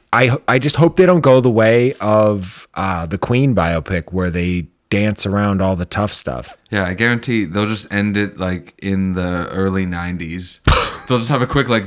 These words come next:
Speaker 2: "The end," and then who knows what became of him <laughs> for the
Speaker 1: Who,
Speaker 2: rest of
Speaker 1: who will play Macaulay, young Macaulay Culkin, I should say?
Speaker 2: I mean, I hope he would do it and they C G I de-age him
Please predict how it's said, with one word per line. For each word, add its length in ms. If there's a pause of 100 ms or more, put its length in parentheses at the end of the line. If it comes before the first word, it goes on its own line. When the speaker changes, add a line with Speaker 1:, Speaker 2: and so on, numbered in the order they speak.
Speaker 2:
"The 400
end," 520
and 200
then 180
who 220
knows 420
what 160
became 400
of 140
him 340
<laughs> 680
for 180
the 120
Speaker 1:
Who, 100
Speaker 2:
rest 240
of 160
Speaker 1:
who 120
will 140
play 220
Macaulay, 480
young 340
Macaulay 380
Culkin, 400
I 60
should 220
say? 340 (440)
Speaker 2:
I 80
mean, 240
I 260
hope 280
he 420
would 220
do 180
it 80
and 100
they 120
C 240
G 200
I 120
de-age 480
him 260